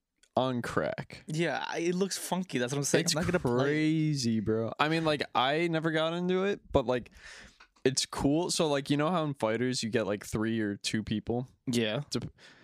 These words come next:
Speaker 1: so, like, you could do the same thing in Skullgirls, but if you, like, like one person and you don't wanna play three people, or you like two people, you can just play one person and they'll have the health bar of three people.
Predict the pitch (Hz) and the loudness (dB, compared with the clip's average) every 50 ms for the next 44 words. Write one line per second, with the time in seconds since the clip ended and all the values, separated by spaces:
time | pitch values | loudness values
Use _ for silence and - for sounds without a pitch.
0 | - - - - 151 139 131 127 120 120 107 - - 127 135 135 - 143 127 139 | -12 -6 -2 0 2 2 2 2 2 0 -2 0 0 0 2 4 2 4 4 4
1 | 147 147 139 - - 131 120 123 135 - 135 135 127 110 101 - - - 107 101 | 4 4 2 0 0 0 0 -2 0 0 0 0 0 0 0 -2 0 2 2 2
2 | 110 113 123 135 151 170 180 170 - - - 120 95 92 117 - - 117 120 127 | 2 0 0 0 0 0 0 -2 -2 0 0 0 2 2 0 0 2 2 2 4
3 | 135 143 147 139 131 120 95 101 - - - 104 107 107 113 - 113 101 104 104 | 2 2 2 2 0 0 -2 -6 -10 -8 -4 -2 0 0 0 -2 -2 0 0 0
4 | 104 117 120 - 120 101 107 - - 147 139 139 - 101 117 113 110 98 104 101 | 0 -2 -2 -2 -2 -2 -2 -2 -2 -2 -2 -2 -2 -2 0 0 0 0 0 0
5 | 87 87 113 117 117 - 127 107 110 - 101 98 101 107 110 - - 104 107 - | 0 -2 -4 -2 -2 -2 -2 -2 -2 -2 -4 -2 -2 -2 -2 -2 -4 -4 -4 -4
6 | - 135 143 165 160 - _ _ _ _ _ _ _ _ _ _ _ _ _ - | -4 -4 -4 -4 -6 -8 _ _ _ _ _ _ _ _ _ _ _ _ _ -4
7 | 117 113 110 104 107 104 107 104 104 - - - 113 107 - 135 127 - 160 160 | -2 0 2 2 2 2 0 0 -2 -2 -2 -2 -2 0 0 -2 -2 0 0 -2
8 | 160 - - - - - - - - - 120 123 - 165 147 143 131 123 - - | -2 -4 -10 -20 -18 -18 -18 -8 -2 0 0 2 4 2 2 2 0 0 0 0
9 | - 127 117 117 110 98 104 110 113 120 110 - 107 110 120 - 156 151 117 123 | 0 2 2 2 2 2 0 0 0 0 0 0 0 0 0 0 0 0 0 0
10 | 120 117 113 110 110 127 113 110 101 107 104 - 120 107 107 - - - - - | 0 0 0 0 0 0 0 0 0 -2 -2 0 0 -2 -2 -2 -4 -4 -4 -2
11 | - 95 107 - - - 110 107 - - - - - - - - - - | -2 -4 -4 -4 -4 -4 -4 -4 -4 -6 -6 -8 -8 -8 -8 -10 -10 -12